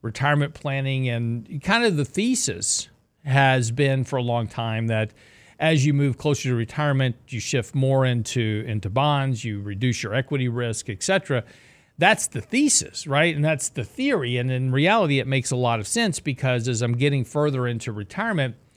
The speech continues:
I want to take less risk because I can't really afford a fifty percent drawdown in my assets 'cause I won't be able to survive my retirement. But that's not what people have been doing.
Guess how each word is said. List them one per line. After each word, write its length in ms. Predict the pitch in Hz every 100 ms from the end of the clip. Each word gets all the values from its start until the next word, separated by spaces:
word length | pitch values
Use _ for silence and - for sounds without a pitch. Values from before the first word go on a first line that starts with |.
| _ _ _ -
I 80 |
want 300 | 135 165 254
to 40 | 277
take 220 | 156 127
less 300 | 120 104 -
risk 360 | 107 95 120 -
because 260 | 135 123 131
I 60 |
can't 320 | 120 - 180 156
really 220 | 151 131
afford 500 | 113 - 180 175 156
a 60 |
fifty 340 | 120 147 - 123
percent 380 | 120 - 120 110
drawdown 500 | 127 123 117 113 113
in 60 |
my 140 | 104 113
assets 420 | 143 135 104 -
'cause 160 | 123
I 40 | 110
won't 360 | 110 117 -
be 100 | 120
able 140 | 107 104
to 120 | 101
survive 360 | - 107 107 104
my 80 |
retirement. 540 | 92 87 196 247 107 - _ _ _ _ _ _ _ _ _ _ _ _ _ _ _ _ _ _ _ _ _ _ _ _ _ 165
But 180 | 151
that's 260 | 151 190 -
not 360 | 170 185 202 151
what 180 | 160
people 280 | - 170 156
have 80 | 135
been 160 | 127 120
doing. 340 | 208 - -